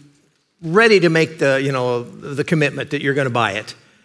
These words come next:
And the salesperson says, "Now, you're probably wondering about," and you think, "I wonder how he knew that's what I was wondering." And then he answers, then he goes, "Now, you probably, your next question is," and you go,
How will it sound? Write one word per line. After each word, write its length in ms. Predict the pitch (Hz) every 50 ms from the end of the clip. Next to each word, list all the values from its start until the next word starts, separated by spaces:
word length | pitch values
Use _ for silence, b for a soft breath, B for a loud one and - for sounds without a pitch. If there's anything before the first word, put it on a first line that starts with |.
| b b b b b b _ -
And 520 | - - - 196 208 202 185 185 185 160 147
the 120 | 165 165
salesperson 640 | - - 220 220 190 - - - 175 - - 165 -
says, 280 | - 180 160 160 135
"Now, 120 | 143 160 160
you're 180 | 160 156 165
probably 480 | 165 - - 240 240 247 233 220 233 220
wondering 580 | 196 180 180 170 165 170 156 175 180 170 165 156
about," 460 | 143 139 139 135 135 143 160 - - - _ _ _ b b b b b b b b _ _ _ _ _ _ _ _ _ _ _ _ _ _ _ _ _ _ _ _ _ _ - - - -
and 120 | 180 170 175
you 60 | 160
think, 240 | - 175 175 156 139
"I 40 |
wonder 220 | 139 156 156 160 247
how 140 | 180 185 -
he 160 | 160 180 190
knew 360 | 185 175 156 139 120 120 104 -
that's 200 | - - - -
what 100 | 139 117
I 60 | 113
was 180 | 107 104 101 120
wondering." 440 | 123 110 101 95 92 107 117 - - _ _ _ _ _ _ _ _ _ _ _ _ _ _ _ _ _ _ _ _ _ _ b b b b b b b b
And 280 | - 185 - 220 202 202
then 120 | 220 220
he 160 | 214 190 190
answers, 480 | 190 196 214 226 - - - 180 170 143
then 160 | 165 180 175
he 80 | 180 170
goes, 240 | 156 165 165 139 175
"Now, 80 | 190
you 160 | 190 185 170
probably, 360 | 165 - 247 269 285 262 240 202
your 120 | 170 165
next 240 | 175 202 202 - -
question 440 | - 190 165 147 135 - - 147 135
is," 280 | 131 139 156 180 165 170
and 140 | 165 151
you 100 | 151 156
go, 380 | 143 143 151 147 143 143 143